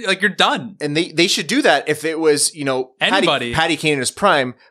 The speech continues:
Speaker 2: but then you almost would understand their behavior if it was, right? But,
Speaker 1: Yeah.
Speaker 2: but you're right. Like, it, it just doesn't, it doesn't clock. And it, it's back to what Brad said. It's the culture.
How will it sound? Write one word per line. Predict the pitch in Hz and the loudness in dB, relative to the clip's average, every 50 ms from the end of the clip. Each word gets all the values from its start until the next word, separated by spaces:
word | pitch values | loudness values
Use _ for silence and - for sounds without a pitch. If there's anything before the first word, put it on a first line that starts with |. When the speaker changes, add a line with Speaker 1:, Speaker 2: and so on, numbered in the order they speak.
| _ - | _ 0
Speaker 2:
but | 147 143 | 2 2
then | 165 156 151 | 2 0 0
you | 156 151 156 | 0 2 2
almost | 180 214 226 196 175 - 165 | 4 4 4 4 2 2 2
would | 151 | 2
understand | 147 147 135 127 - - - 156 156 151 | 2 2 0 -2 -2 -2 0 0 0 0
their | 135 117 | 0 -2
behavior | 107 117 101 107 143 143 147 135 117 107 104 101 | -2 -6 -2 0 2 2 4 2 0 -2 -4 -4
if | 98 - | -4 -6
it | - | -2
was, | 120 123 123 113 95 90 | 2 2 2 2 2 0
right? | 95 104 120 139 | -2 0 0 0
But, | - 185 | 2 2
Speaker 1:
Yeah. | 185 175 151 120 107 - - - - _ | 2 2 0 -2 -6 -10 -12 -12 -6 _
Speaker 2:
but | - 156 | -2 2
you're | 160 165 156 | 2 2 2
right. | 139 190 254 262 214 | 4 4 2 2 2
Like, | 147 135 - | 0 2 2
it, | 135 139 - - | 0 -2 -2 -2
it | 147 123 113 | -4 -4 -2
just | - 156 160 - - | -2 0 0 0 0
doesn't, | - 151 160 147 170 143 - - _ _ - | 0 0 2 2 0 -2 -4 -6 _ _ -8
it | 127 110 | -4 -2
doesn't | 135 143 156 139 113 | -2 -2 -2 -2 -6
clock. | - - 143 156 175 160 156 | -4 0 2 2 4 2 0
And | 131 120 123 | -2 -6 -6
it, | 123 117 - | -6 -6 -4
it's | 123 120 117 - - | -4 -4 -4 -4 -6
back | - - 131 139 143 - | -2 0 0 0 0 0
to | 156 | -2
what | 147 123 - - | -4 -4 -2 0
Brad | 127 139 151 139 - | 0 0 0 0 0
said. | - 156 131 | -2 -2 -2
It's | 95 - - - | -2 -4 -6 -8
the | 120 113 | -8 -4
culture. | - 147 208 - - - - - - | -2 -2 -2 -2 -4 -10 -12 -14 -20